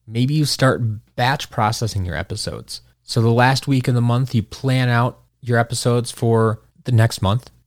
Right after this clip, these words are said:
And then the first week of the month, you record all four episodes. If you get really ambitious, you can even edit all four episodes in the same week, or you can just edit them week after week after week. That's fine too. But you see how much that can lessen your load?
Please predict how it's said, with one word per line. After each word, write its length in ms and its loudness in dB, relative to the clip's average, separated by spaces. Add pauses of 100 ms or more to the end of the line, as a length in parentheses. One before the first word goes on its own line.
(100)
And 140 4
then 140 6
the 80 4
first 440 2
week 380 2 (240)
of 120 -2
the 80 0
month, 380 0 (260)
you 160 -2
record 800 2 (400)
all 180 2
four 300 2
episodes. 640 -6 (240)
If 100 -8
you 60 2
get 160 0
really 340 4
ambitious, 460 2
you 60 0
can 140 2
even 380 2
edit 280 2
all 220 2
four 240 -4
episodes 480 0
in 80 2
the 80 2
same 300 0
week, 320 -2 (240)
or 160 2
you 80 2
can 180 2
just 240 -2
edit 300 0
them 220 2
week 200 0
after 180 -2
week 160 -4
after 160 -6
week. 300 -6 (240)
That's 200 -4
fine 220 4
too. 280 2 (340)
But 240 -6 (160)
you 100 -6
see 220 -2
how 140 0
much 220 0
that 120 0
can 240 0
lessen 300 0
your 100 -2
load? 320 -4